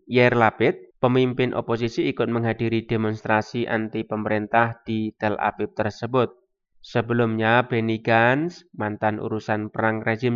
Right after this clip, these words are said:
Zionis Israel, menyerukan para pemukim Zionis untuk berpartisipasi dalam demonstrasi ini. Selama beberapa hari terakhir, gerakan oposisi kabinet Perdana Menteri rezim Zionis Benjamin Netanyahu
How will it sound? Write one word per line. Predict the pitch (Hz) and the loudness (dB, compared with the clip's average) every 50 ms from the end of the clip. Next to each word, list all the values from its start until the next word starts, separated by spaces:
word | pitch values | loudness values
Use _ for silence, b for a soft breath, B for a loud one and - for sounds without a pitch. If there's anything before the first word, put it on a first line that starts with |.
| 113 | 0
Zionis | 120 120 117 120 117 - - | -2 -2 -2 -2 -4 -6 -10
Israel, | - 120 - 123 117 107 127 143 151 156 156 b b b b b b b - | -12 -8 -4 -2 0 2 4 4 4 2 0 b b b b b b b -2
menyerukan | 135 143 143 147 139 135 127 131 131 123 123 117 117 | 0 2 4 4 4 2 4 4 4 4 4 2 0
para | 117 113 110 107 - | 2 4 4 2 0
pemukim | 110 110 110 107 - 110 107 107 107 | -2 -4 -4 -4 -4 -4 -6 -6 -6
Zionis | 101 113 110 113 113 113 - | -4 -4 -2 -2 -4 -4 -6
untuk | - 113 110 - - - | -8 -8 -8 -8 -6 -4
berpartisipasi | 107 110 - - 123 120 - 139 135 _ - - 135 131 - - 196 - | -6 -4 -2 -2 -2 -2 -2 -10 -16 _ -8 -6 -6 -4 -4 -6 -6 -4
dalam | 131 117 107 104 104 104 - - | -2 -2 -2 -2 -4 -8 -10 -8
demonstrasi | 110 107 107 104 104 107 104 - - 110 104 101 - - 98 98 123 | -6 -4 -4 -4 -6 -6 -10 -8 -4 -4 -4 -4 -6 -8 -4 -2 -2
ini. | 135 135 117 104 104 - _ _ _ _ _ _ _ _ _ _ _ _ _ _ _ _ _ _ _ _ _ _ _ _ _ | 0 0 0 -2 -2 -8 _ _ _ _ _ _ _ _ _ _ _ _ _ _ _ _ _ _ _ _ _ _ _ _ _
Selama | - 190 185 190 196 208 202 185 | 4 6 6 6 8 6 4 2
beberapa | 196 180 190 190 185 196 196 190 | 2 2 2 0 2 4 2 4
hari | 196 190 185 | 4 2 2
terakhir, | 190 180 170 165 160 175 175 170 - | 2 2 2 2 2 0 -2 -2 0
gerakan | - 151 147 143 - 143 139 131 | 0 0 0 2 2 0 0 0
oposisi | - - 123 - 123 127 127 - 135 131 - 135 131 127 - | -4 -6 -4 -4 -4 -6 -4 -4 -6 -4 -2 -6 -4 -2 0
kabinet | 120 113 - - 113 113 113 113 110 - - | 0 0 0 -2 -4 -2 0 -2 -2 -2 -2
Perdana | 120 120 117 113 113 110 | -2 0 0 0 0 -2
Menteri | 110 110 110 107 107 104 - 110 113 113 113 110 - - _ _ _ _ _ _ _ _ - | -2 -2 -4 -4 -4 -4 -2 -2 0 0 -2 -2 -6 -10 _ _ _ _ _ _ _ _ -2
rezim | 110 107 110 104 110 113 110 110 | 0 0 0 0 -2 -4 -4 -2
Zionis | 107 117 110 110 110 113 113 113 113 - - | -2 -2 -2 0 0 0 0 0 -4 -8 -6
Benjamin | - 113 110 110 107 110 110 107 110 107 | -4 -2 -2 -2 -2 -2 -2 -2 -2 -2
Netanyahu | - 113 113 110 107 117 139 165 208 | -2 -2 -2 -2 0 0 2 0 0